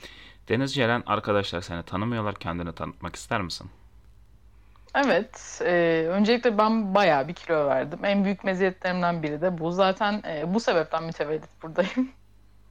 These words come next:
Speaker 1: Hı hı hı.
Speaker 2: E, yirmi iki yaşındayım. Sporla ilgiliyim, e, fitnessla ilgiliyim bayağıdır. Bu şekilde
Speaker 1: Hı hı.
Speaker 2: bir hayat sürüyorum.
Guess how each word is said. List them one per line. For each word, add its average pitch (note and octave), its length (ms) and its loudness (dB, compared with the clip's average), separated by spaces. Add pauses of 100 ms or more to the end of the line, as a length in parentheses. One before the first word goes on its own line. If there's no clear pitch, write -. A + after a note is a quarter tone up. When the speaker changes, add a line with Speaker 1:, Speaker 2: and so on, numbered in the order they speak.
(140)
Speaker 1:
Hı A2 60 -8
hı G2 420 -10
hı. - 40 -4
Speaker 2:
E, D#3+ 680 -4 (520)
yirmi A#3+ 220 4
iki G#3 180 0
yaşındayım. C#3+ 560 -2 (840)
Sporla F#3+ 480 2
ilgiliyim, D3 680 -4
e, D3 180 -2
fitnessla D3 500 -8
ilgiliyim C#3+ 500 -2
bayağıdır. C3+ 800 0 (420)
Bu - 40 -20
şekilde D3 360 0
Speaker 1:
Hı G3 40 6
hı. G3+ 40 8
Speaker 2:
bir - 20 8
hayat F3 240 4
sürüyorum. - 380 -4